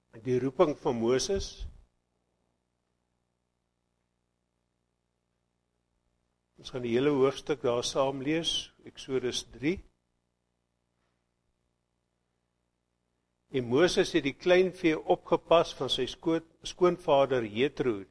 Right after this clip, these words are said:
die priester van Midian. En toe hy die kleinvee agter die woestyn gedryf het, kom hy by die berg van God, by Horeb. Daarop verskyn die engel van die Here aan hom in 'n vuurvlam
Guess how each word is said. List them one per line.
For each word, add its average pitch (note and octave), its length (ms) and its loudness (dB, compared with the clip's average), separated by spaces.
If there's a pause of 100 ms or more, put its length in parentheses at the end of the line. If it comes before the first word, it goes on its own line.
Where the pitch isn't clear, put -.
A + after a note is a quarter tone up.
(100)
die A#2 80 -6
priester - 600 -6
van A#2 180 -6
Midian. G#2+ 460 -2 (760)
En C#3 160 -6
toe G3+ 160 4
hy G3+ 140 10
die F#3+ 100 0
kleinvee F3 520 2
agter D3 360 0
die C3 80 -8
woestyn D3+ 480 -2
gedryf A#2+ 480 -2
het, A2 160 -8 (560)
kom F#3+ 240 6
hy F#3+ 80 10
by E3 160 -2
die D3+ 140 2
berg C#3 400 4
van D3 180 0
God, C#3 240 0 (160)
by B2+ 160 0
Horeb. A2+ 480 2 (640)
Daarop D3 400 4
verskyn E3 480 0
die D#3 160 0
engel E3 240 2
van D#3 160 -4
die C3+ 140 0
Here D3 260 4
aan C#3 140 0
hom C#3+ 220 0
in A#2 120 -4
'n G#2+ 160 -6
vuurvlam F3 540 0